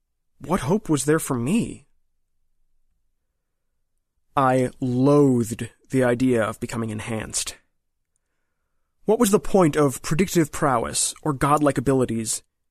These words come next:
if you lost your humanity, your ability for intimate connection along the way? Of course, I hadn't answered Xiao's question about what I most desired. I thought about it now. What if it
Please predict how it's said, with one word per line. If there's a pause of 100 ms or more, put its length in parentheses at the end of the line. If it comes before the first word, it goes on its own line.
(180)
if
you
lost
your
humanity, (720)
your
ability
for
intimate
connection
along
the
way? (3000)
Of
course,
I
hadn't
answered
Xiao's
question
about
what
I
most
desired. (1120)
I
thought
about
it
now. (2000)
What
if
it